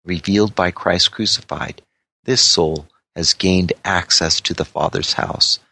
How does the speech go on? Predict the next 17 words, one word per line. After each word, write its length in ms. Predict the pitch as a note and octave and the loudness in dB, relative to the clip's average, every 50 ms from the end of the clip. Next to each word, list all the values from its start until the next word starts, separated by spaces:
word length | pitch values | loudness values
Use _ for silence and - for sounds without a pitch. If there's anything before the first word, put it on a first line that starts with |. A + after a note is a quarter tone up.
| _ _ - _ _ | _ _ -20 _ _
the 80 | - - | -16 -14
freedom 480 | - - - A2 A2 G#2 A2 G2+ G2 F#2 | -10 0 2 2 4 4 2 2 0 -2
to 140 | - - E2+ | -6 -8 -6
go 280 | - F#2 F2+ F2+ F2+ F2+ | 2 4 4 6 4 4
to 240 | - - - F2 F2 | 0 -4 -2 0 2
our 160 | E2 D#2 D2+ | 2 2 2
real 460 | D#2+ E2+ E2+ F2+ F2+ F#2+ F2+ D#2+ D#2 | 0 -4 -4 -2 0 0 0 2 2
spiritual 680 | - - - - - - D#2 D2+ D2+ - - - - - | 2 2 2 2 0 -2 -2 -2 -2 -4 -4 -4 -4 -6
home, 380 | - - - - - G1+ - - _ - - - - - _ | -4 -4 -2 -2 -2 -4 -6 -10 _ -20 -20 -20 -20 -16 _
the 100 | - F#2+ | -2 0
liberty 600 | F#2 F#2+ G#2 G#2+ G#2 G#2 F#2+ F2+ - F#2 F#2 F#2 - _ _ - | 4 6 6 6 6 4 2 2 2 -2 -10 -10 -14 _ _ -4
that 180 | F#2 F2+ - | -2 -2 0
leads 440 | - F#2 F#2+ F#2+ G2 F#2+ - - - | 2 2 2 2 2 2 2 2 0
to 260 | - - - F2+ E2+ | 0 -2 0 2 4
our 180 | D#2+ D#2 D#2 D2+ | 4 4 4 2
true 320 | - - - - F#2 F#2 | 0 -4 -4 -2 -2 -2
peace. 560 | - - - - C#2 - - - - - - | -2 -4 -8 -8 -8 -8 -2 2 4 4 4